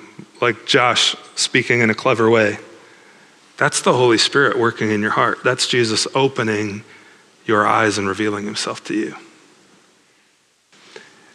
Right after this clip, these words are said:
And your only response is to respond just like the two blind guys did in a previous account. And you can just simply say, "Lord, um, have mercy on me.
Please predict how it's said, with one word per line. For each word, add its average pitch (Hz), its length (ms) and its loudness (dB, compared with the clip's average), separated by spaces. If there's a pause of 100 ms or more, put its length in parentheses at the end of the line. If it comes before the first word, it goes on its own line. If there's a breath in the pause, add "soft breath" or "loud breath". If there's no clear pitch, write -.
(160 loud breath)
And 117 360 -4
your 123 260 2
only 139 220 4
response 127 600 0
is 107 140 0
to - 100 0
respond 113 440 -2
just 113 200 -2
like 113 220 -2
the 107 140 0
two - 280 -6
blind 113 340 2
guys 98 260 -2
did 101 280 -2 (200)
in 110 80 -2
a 104 40 0
previous 113 460 0
account. 104 380 -4 (1300 loud breath)
And 135 160 -6
you 165 60 2
can 262 160 0
just 208 200 4
simply 139 260 2
say, 131 180 0
"Lord, 127 380 2 (260)
um, 120 240 -8 (340)
have 143 200 -6
mercy 127 340 0
on 107 160 -2
me. 117 280 -2